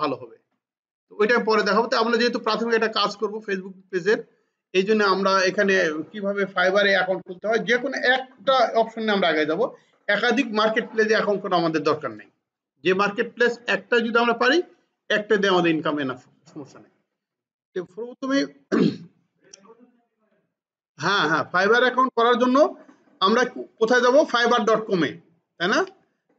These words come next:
এই যে আমি এখানে লিখছি, তারপরেও আমি আবারও দেখাচ্ছি, যেন একটা জিনিস বারবার দেখাচ্ছি এই জন্যই যে আমরা যেন clear হতে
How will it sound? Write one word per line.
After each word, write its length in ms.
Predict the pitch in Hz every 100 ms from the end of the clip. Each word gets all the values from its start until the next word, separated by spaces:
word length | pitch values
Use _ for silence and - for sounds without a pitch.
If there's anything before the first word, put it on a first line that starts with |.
| -
এই 60 | 196
যে 80 | 220 220
আমি 140 | 202 208 175 - - 180
এখানে 220 | 214 214 185
লিখছি, 240 | 185 - 254 220
তারপরেও 420 | 196 208 202 233 185
আমি 120 | 185 190
আবারও 200 | 180 185 170
দেখাচ্ছি, 320 | 165 156 - 220 190
যেন 120 | 190 190 - -
একটা 140 | 185 190
জিনিস 160 | 208 202 175
বারবার 240 | 190 214 220
দেখাচ্ছি 240 | 233 233 233
এই 60 | 220
জন্যই 280 | 254 254 226 220 _ _ _ _ 175
যে 60 | 208
আমরা 180 | 214 233 226
যেন 100 | 240 -
clear 280 | 262 285 285
হতে 120 | 247